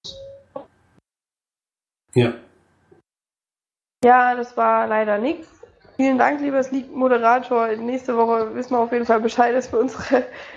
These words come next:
Speaker 2: äh, Erwartungen runterschrauben. <laughs> Ich meine, er wusste ja, glaub ich, nicht, dass, dass das so ein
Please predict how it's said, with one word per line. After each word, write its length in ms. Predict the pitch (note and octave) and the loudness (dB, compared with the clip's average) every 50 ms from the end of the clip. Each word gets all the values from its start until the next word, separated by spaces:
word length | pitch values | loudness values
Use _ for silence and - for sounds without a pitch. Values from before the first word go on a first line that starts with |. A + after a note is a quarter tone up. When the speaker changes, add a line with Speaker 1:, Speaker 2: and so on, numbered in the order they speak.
| - - - _ _ - | -20 -20 -20 _ _ -4
Speaker 2:
äh, 440 | - B3 A3+ A#3 A3+ A3+ - - - | -2 0 0 0 -2 -4 -6 -4 0
Erwartungen 840 | - A#3 F#3+ G3+ G#3+ A#3 A#3+ B3 - C4 B3 B3 B3 B3 A#3 G#3+ - | 2 4 4 4 6 4 2 2 0 -2 -2 -2 -2 -4 -4 -6 -10
runterschrauben. 1000 | C4 A#3+ - - C4 C#4+ D#4 D#4+ D4 - - C#4+ - - - - - - D4 C#4+ | -12 -10 -4 -2 0 2 2 2 0 0 -2 -4 -4 -2 -4 -4 -6 -6 -6 -6
<laughs> 60 | - - - B3+ - - - E4 - - - C5 C5 - - - C5 - - - - - - - - - C#4 B3+ - - D4+ D4 C4+ A#3 E3 F#3+ | -6 -6 -10 -10 -6 -2 -2 -2 -2 -2 -2 -2 -2 -2 -6 -6 -6 -6 -6 -10 -12 -12 -14 -14 -14 -14 -14 -12 -6 -2 0 2 2 2 2 2
Ich 100 | A3 G#3+ | 2 4
meine, 200 | A3+ A#3+ B3+ A#3+ | 4 4 4 4
er 80 | A#3 A#3 | 2 2
wusste 280 | C#4+ D4+ C#4+ - C4 | 0 -2 -4 -2 -2
ja, 120 | B3+ A3+ A3 | -2 -2 -2
glaub 300 | A3 - G#3+ G#3 G#3 G#3 | -6 -6 -6 -6 -4 -6
ich, 120 | G#3+ G#3 A3+ | -6 -8 -6
nicht, 240 | A3 A3 G#3+ - | -8 -8 -8 -8
dass, 100 | - G3+ G3+ - _ _ _ _ - | -10 -10 -10 -12 _ _ _ _ -16
dass 160 | A#3 A3 - | -16 -16 -12
das 280 | - F#3+ F#3+ F#3+ - - | -14 -14 -14 -14 -16 -10
so 100 | - F#3+ | -8 -6
ein 320 | G3 G3 F#3+ F#3+ G3+ G3+ | -6 -6 -6 -8 -8 -10